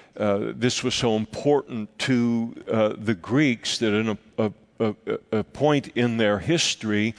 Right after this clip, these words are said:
if you were a, a kind of a world-renowned, uh, Jewish athlete and you had been circumcised, uh, as a child, and of course the wrestling matches and so many of the athletic things,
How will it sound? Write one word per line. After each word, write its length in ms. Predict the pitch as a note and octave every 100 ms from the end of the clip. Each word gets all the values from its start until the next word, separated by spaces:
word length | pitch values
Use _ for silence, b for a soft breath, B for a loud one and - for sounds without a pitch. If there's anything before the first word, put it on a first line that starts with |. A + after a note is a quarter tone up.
| B B B
if 260 | A2+ A2 -
you 160 | C3
were 340 | C#3+ C3+ B2 A#2+
a, 380 | G#2+ G#2+ G#2 G#2 - B B B
a 140 | A#2 G#2+
kind 240 | - C3
of 80 | G#2+
a 60 | A2
world-renowned, 1600 | G#2+ G#2+ C3+ C#3+ C#3 C3+ A2 A2+ A#2 A#2 A#2+ A#2+ A#2+ A#2 A#2 A2 - B B B -
uh, 180 | G#2+
Jewish 580 | F#2 - C3+ C#3+ B2+ - - A#2+
athlete 800 | C3+ D#3 - - G2 F#2 - A2+
and 160 | G2
you 160 | A2 A#2+
had 240 | A2 F#2
been 240 | G#2+ G2+ G2+
circumcised, 1160 | - D#3 - A#2+ - G2+ D#2+ F2 - - - - B B B -
uh, 200 | G2+ -
as 280 | A2+ A#2+ A2+
a 60 |
child, 800 | A2 - D3+ D3+ D#3 A#2 F#2+ G#2+
and 100 | G#2+
of 140 | G#2 -
course 340 | G#2+ G#2+ -
the 100 | G#2+
wrestling 520 | F#2 A#2+ - A#2+ A2+
matches 540 | A2 A2+ A2 - A2 A2+
and 120 | G#2
so 200 | - A2+
many 280 | A2+ A#2+ B2
of 120 | G#2
the 100 | A2
athletic 560 | A2+ A2 A2+ C3 B2 -
things, 400 | A2+ G#2+ A2+